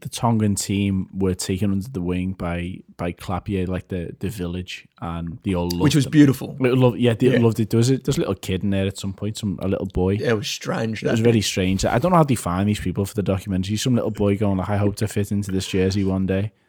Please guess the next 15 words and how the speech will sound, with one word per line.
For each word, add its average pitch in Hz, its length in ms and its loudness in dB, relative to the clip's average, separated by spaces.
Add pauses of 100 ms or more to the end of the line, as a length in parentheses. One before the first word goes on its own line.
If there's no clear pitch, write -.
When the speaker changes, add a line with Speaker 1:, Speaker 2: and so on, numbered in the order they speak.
(240)
Speaker 1:
And 104 80 -4
he's 92 80 -2
just 101 160 -2
showing 92 220 0
a 92 40 0
Speaker 2:
Big 92 100 -2
Speaker 1:
Tongan 95 260 2
Speaker 2:
Tongan 202 260 4 (100)
Speaker 1:
jersey. 202 460 0
Speaker 2:
jersey. - 20 0
Speaker 1:
Hell 107 200 -4
yeah. 120 200 0
Speaker 2:
Extra, 143 320 2
extra - 300 -2
large. 117 420 -4